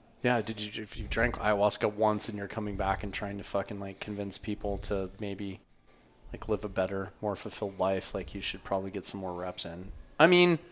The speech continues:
I've done it sixteen fucking times, and I, I still feel like a novice as fuck about it. Like, I, like, I know, like, one of my homies at Heroic Hearts is, like, he's, he's, like, a hundred and twenty ceremonies deep.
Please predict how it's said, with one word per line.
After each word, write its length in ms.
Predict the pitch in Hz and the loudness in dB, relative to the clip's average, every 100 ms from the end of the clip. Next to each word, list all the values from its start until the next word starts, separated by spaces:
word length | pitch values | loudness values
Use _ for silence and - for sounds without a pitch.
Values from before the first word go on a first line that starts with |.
| - - - - - - | -16 -14 -12 -14 2 6
I've 180 | 143 | 8
done 180 | 139 131 | 10 8
it 120 | 104 | 8
sixteen 500 | - 104 - 113 101 | 4 4 2 0 0
fucking 320 | - 95 - 92 | 2 2 2 -2
times, 400 | 101 95 92 92 | 0 0 -2 -2
and 100 | 95 | 0
I, 180 | 92 90 - | -2 -2 4
I 120 | 107 | 4
still 240 | - 113 | 6 2
feel 180 | 101 107 | 2 2
like 160 | 98 - | 2 2
a 40 | |
novice 580 | 98 101 95 95 95 - | -2 2 4 4 2 -2
as 120 | 98 | -2
fuck 440 | - - 90 92 95 | -6 -2 -2 -2 -4
about 260 | 95 85 | -6 -6
it. 140 | 90 98 | -6 -4
Like, 220 | 98 98 | -2 0
I, 280 | 95 92 - - - - - - - - | 2 0 -4 -16 -20 -20 -20 -20 -18 0
like, 160 | 123 - | 0 4
I 120 | 147 160 | 4 4
know, 240 | 160 135 | 4 4
like, 200 | 113 - - - - - - - - - | 2 0 -12 -20 -20 -20 -20 -20 -16 0
one 140 | 135 | 4
of 40 | 151 | 6
my 100 | 127 | 6
homies 380 | 127 127 117 101 | 6 6 6 2
at 100 | - - - | -2 -18 -6
Heroic 280 | 123 117 107 | 2 4 4
Hearts 320 | 110 110 - | 4 2 2
is, 120 | 90 - | -4 -4
like, 200 | 87 - | -4 -8
he's, 220 | 135 - - | -8 -8 -8
he's, 380 | - 147 - - | -4 0 0 0
like, 180 | 101 - | -2 -4
a 40 | - | -4
hundred 360 | - 110 107 | -2 0 -2
and 100 | 98 | -4
twenty 360 | - - 101 98 | -6 -4 -4 -2
ceremonies 600 | - 98 92 92 92 90 | -2 -2 -4 -6 -6 -8
deep. 320 | 92 90 85 | -10 -12 -12